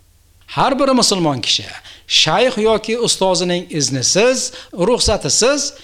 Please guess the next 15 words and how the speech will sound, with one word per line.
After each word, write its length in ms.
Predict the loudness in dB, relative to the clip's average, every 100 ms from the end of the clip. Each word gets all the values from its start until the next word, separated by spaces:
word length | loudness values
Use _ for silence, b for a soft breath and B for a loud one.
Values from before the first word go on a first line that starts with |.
| B
jihodga 540 | -4 -2 0 -2 -4 -4 -4
borishi 480 | -4 0 0 2 0
lozim. 360 | 0 -4 -6 -10 -18 _ _ _ -6
Chunki 380 | 0 0 0 -2 -4 B B B
jamiki 840 | -6 0 0 2 2 2 0 0 0
olamlar 800 | 2 2 2 2 0 0 0 0
Robbisining 800 | 0 -2 0 -2 0 -2 -4 -2
izni 480 | 0 0 2 0 0 -4 B B
hamma 480 | -6 -2 0 2 2
narsadan 460 | 0 0 -2 -2 -4
muqaddamdir 840 | -2 -2 0 -2 0 -2 -2 -10 -12 -18 _ _ _ -10
va 200 | -2 0 -2 -4
u 220 | 0 0
zot 320 | 2 2 2 -4 B B -2
allaqachon 760 | 0 0 0 -2 0 2 2